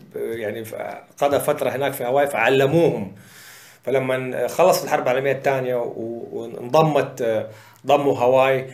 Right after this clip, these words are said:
للولايات المتحدة أصبح اسمه أمريكان كاراتيه، واللي هو في الأساس ياباني طبعا. والأسلوب اللي د-،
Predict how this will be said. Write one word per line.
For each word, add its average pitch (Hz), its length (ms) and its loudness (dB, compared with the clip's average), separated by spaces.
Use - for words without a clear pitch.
للولايات 123 260 0
المتحدة 123 640 0
أصبح - 360 -2
اسمه 156 340 0
أمريكان 135 460 0
كاراتيه، 104 460 -4
واللي 117 200 0
هو 131 120 6
في 127 100 0
الأساس 113 340 0
ياباني 110 360 0
طبعا. 98 380 -8
والأسلوب 170 560 4
اللي 151 200 6
د-، 143 280 -2